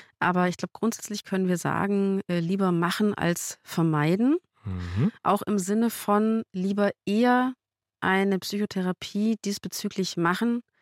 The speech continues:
Speaker 1: als so eine Agoraphobie kultivieren. Also als einfach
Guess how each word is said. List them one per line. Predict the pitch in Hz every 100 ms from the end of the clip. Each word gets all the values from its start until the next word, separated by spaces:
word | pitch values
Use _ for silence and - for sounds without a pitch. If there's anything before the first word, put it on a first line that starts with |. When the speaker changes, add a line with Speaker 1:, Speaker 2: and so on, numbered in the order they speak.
| _ _ _
Speaker 1:
als | - 180 - -
so | 180
eine | 180 170 165 165 175 - _ _
Agoraphobie | 180 180 180 175 - 165 190
kultivieren. | - 202 190 - 170 175 190 139 - _ _ _ _
Also | 165 170
als | - 156 -
einfach | 165 170